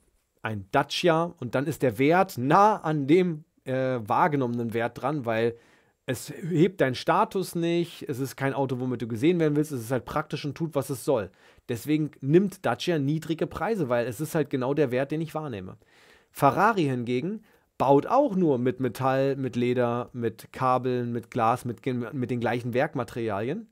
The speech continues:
vielleicht mit ein bisschen anderen, aber das rechtfertigt keine zweihunderttausend Prozent Aufschlag. Das heißt, wenn wir jetzt hier davon ausgehen, was ist ein Ferrari tatsächlich wert, dann haben wir auf einmal einen riesen Aufschlag, der kommt dazu,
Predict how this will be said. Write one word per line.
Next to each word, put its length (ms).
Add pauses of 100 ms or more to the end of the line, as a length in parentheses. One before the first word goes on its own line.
vielleicht 420
mit 200
ein 160
bisschen 360
anderen, 340
aber 200
das 240 (100)
rechtfertigt 680
keine 320
zweihunderttausend 1040
Prozent 460
Aufschlag. 520 (540)
Das 160
heißt, 320 (600)
wenn 200
wir 80
jetzt 140
hier 160
davon 220
ausgehen, 560
was 160
ist 100
ein 160
Ferrari 640
tatsächlich 800
wert, 500 (580)
dann 240
haben 260
wir 180
auf 160
einmal 560 (280)
einen 300
riesen 380
Aufschlag, 560
der 100
kommt 200
dazu, 520